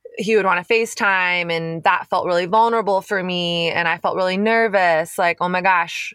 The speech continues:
my, my eyes are puffy today. I don't want him to see me, so let me just pretend I don't like FaceTiming," and, "Oh, I just like going on walks when I'm on the phone," which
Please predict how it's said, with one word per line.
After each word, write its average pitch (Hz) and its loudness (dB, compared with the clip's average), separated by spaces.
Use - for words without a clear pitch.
my, 190 -2
my 214 0
eyes 196 0
are 202 -2
puffy 185 -2
today. 170 0
I 170 0
don't 180 2
want 190 0
him 190 -2
to 185 -4
see 190 -4
me, 175 -4
so 175 2
let 180 -2
me 202 -2
just 214 -6
pretend 208 -2
I 190 2
don't 180 0
like 175 -2
FaceTiming," 170 -2
and, 160 -4
"Oh, - 0
I 262 4
just 294 -8
like 330 0
going 277 2
on 208 0
walks 185 0
when 180 -2
I'm 165 -2
on 160 0
the 160 -4
phone," 156 -2
which 208 -2